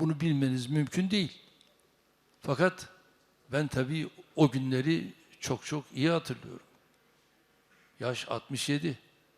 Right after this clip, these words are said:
ve o zamanın Batman'ı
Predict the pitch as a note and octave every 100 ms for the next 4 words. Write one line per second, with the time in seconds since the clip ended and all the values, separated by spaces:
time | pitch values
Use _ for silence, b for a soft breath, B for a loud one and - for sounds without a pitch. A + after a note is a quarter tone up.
0 | _ _ _ _ _ _ _ _ _ -
1 | A2+ - C#3+ D3+ C#3+ D3 D3 B2+ - -
2 | _ _ _ _ _ - C#3 - C3 B2
3 | D#3+ E3